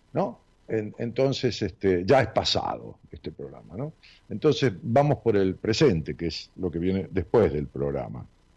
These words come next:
¿no? Qué sé yo, jugaré en la computadora, miraré un rato de tele, un poco de serie, mi mujer está durmiendo, descansando bien merecidamente.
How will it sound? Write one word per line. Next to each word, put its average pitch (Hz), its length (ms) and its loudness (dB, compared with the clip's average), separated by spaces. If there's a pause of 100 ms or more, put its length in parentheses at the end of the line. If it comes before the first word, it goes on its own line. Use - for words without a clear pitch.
¿no? - 200 -6 (380)
Qué 117 100 -4
sé - 280 -6
yo, - 200 -8 (300)
jugaré 95 240 4
en 104 80 6
la 95 80 2
computadora, 110 600 4
miraré 92 280 -2
un 98 140 -4
rato 98 240 -4
de 98 80 0
tele, 127 340 2
un 95 120 -2
poco 98 240 -2
de 98 80 4
serie, 120 580 4 (800)
mi 170 100 0
mujer 95 300 2
está - 160 0
durmiendo, 131 720 4 (1400)
descansando 92 640 0
bien 95 180 2
merecidamente. 110 840 0